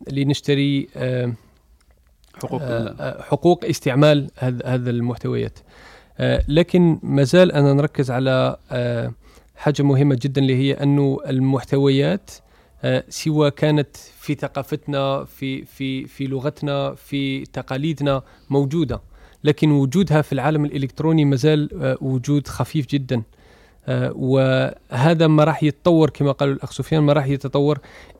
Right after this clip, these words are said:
Speaker 1: إلا بوجود شركات، آه، مهنية، يعني شركات، آه، حقيقية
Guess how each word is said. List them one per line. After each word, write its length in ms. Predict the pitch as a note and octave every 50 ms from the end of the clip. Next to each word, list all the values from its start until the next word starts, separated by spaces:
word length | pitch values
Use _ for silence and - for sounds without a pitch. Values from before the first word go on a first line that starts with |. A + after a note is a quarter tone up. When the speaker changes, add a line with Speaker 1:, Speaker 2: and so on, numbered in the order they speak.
| -
Speaker 1:
إلا 200 | F#3 G3 G3 F#3+
بوجود 640 | F3 D#3 E3+ E3 E3 D#3+ C#3 E3 F3+ F3 D#3+ C#3+ - - - - - - -
شركات، 680 | - - - D3 D3 C#3+ - - E3 E3 D#3+ - - - - _ _ _ _ _ - - -
آه، 280 | C3+ C3+ C3 C3 C3+ -
مهنية، 640 | C#3+ C#3+ D3 D3 C3+ C#3 C#3 C#3+ D3 D#3 D3+ C#3+ C3
يعني 580 | B2+ B2+ B2 B2 B2+ B2+ B2+ C3 C3 C3 C3+
شركات، 560 | C3 - C#3 C3 C3 B2 - D3 D3 C#3 - - - -
آه، 260 | C3 B2+ B2+ B2+ -
حقيقية 680 | - - C#3+ C#3 - C3+ - D3 D3+ D3+ D#3 D#3+ E3